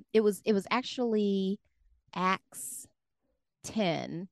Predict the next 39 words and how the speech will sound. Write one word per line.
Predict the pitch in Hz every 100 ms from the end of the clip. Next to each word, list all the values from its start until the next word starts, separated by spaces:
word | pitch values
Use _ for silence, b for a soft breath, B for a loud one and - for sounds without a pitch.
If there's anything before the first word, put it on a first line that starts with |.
| _
verses | 156 175 170 170 160
eleven | 160 165 147 170
through | 160
fifteen, | 156 151 - - 131 123 131 151 -
and | 180
it |
was | 170 -
Peter | - 180 160 85 78 - - - _ _ -
that | 160 -
had | 170 160
a |
vision | 147 156 156 151 143
of, | 135
like, | 139 139 -
this | 143 -
tarp | - 151 147 -
coming | 147 147
down | 143 139 139
with | 135
all | 143
these | 143 135
unclean | 147 139 165 151
animals | 139 135 139 135 -
and | 143 147 147
Jesus | 131 143 127 139
telling | - 139 143
him | 143 131
to | - -
eat | - -
them. | 104 117 180 _ B B B B
And | 180 180
then | 180
there's | 160 185
also | 208 165
something, | - 156 - 147
too, | - 175 160 151 135 -
in | 151 151 147 143 139
First | - 147 143 -
Timothy | - 147 143 - - - -